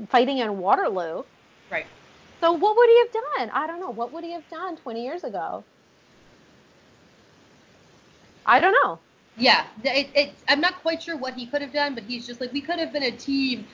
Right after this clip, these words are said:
Speaker 2: And that's also her biggest thought sort of about the two of them is she's done so much alone.
Speaker 1: Yeah.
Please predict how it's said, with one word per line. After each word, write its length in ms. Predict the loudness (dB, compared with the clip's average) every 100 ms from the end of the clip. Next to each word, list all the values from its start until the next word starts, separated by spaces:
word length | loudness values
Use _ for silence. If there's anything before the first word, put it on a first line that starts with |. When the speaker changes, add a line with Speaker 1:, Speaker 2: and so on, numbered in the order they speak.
| -8
Speaker 2:
And 140 | -2 2
that's 180 | 2 2
also 360 | -2 0 -2
her 220 | -2 -8 -6
biggest 320 | -6 -6 -8
thought 340 | -2 0 0 -4
sort 180 | -10 -4
of 100 | -4
about 420 | 0 0 0 -4
the 60 |
two 260 | -8 -6 -4
of 140 | -4
them 300 | 0 0 0 -2
is 440 | -2 -2 -4 -10 -18 -20 -18 -8
she's 300 | -2 -2 -2
done 260 | -2 -2
so 320 | -6 -4 -4
much 220 | -4 -4 -4
alone. 580 | -4 -4 -4 -4 -8 -12 -18 -20 -12 -2
Speaker 1:
Yeah. 200 | -2